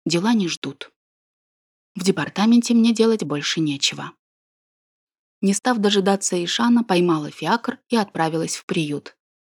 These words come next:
Но по дороге заехала в изумрудную лозу. Очень есть хотелось, ведь уже время обеда. Как же стремительно летят часы. Не успеешь оглянуться, а уже вечер.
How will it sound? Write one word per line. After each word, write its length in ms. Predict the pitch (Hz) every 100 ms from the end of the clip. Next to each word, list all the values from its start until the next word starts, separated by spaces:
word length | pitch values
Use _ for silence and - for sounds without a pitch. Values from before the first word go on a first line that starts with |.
| _ _
Но 140 | - 202
по 80 | 202
дороге 380 | 208 262 247
заехала 520 | 247 185 190 196 208 196
в 60 |
изумрудную 600 | 196 190 180 185 190 190
лозу. 420 | 190 196 190 147 - _ _
Очень 380 | 170 165 180 180
есть 240 | 202 170 -
хотелось, 520 | 151 151 143 143 - _
ведь 160 | 175 175
уже 220 | 156 165
время 340 | - 156 151
обеда. 400 | 165 175 147 147 - _ _ _ _ _ _ _ _ _
Как 220 | 170 165
же 120 | 175
стремительно 680 | - 170 160 170 202 240 226
летят 340 | 214 220 208
часы. 500 | - 214 - 160 151 _ _ _ -
Не 120 | 180
успеешь 500 | 196 - 226 214 -
оглянуться, 600 | 185 185 185 214 - 247
а 20 |
уже 280 | 226 185 165
вечер. 460 | 160 151 147 165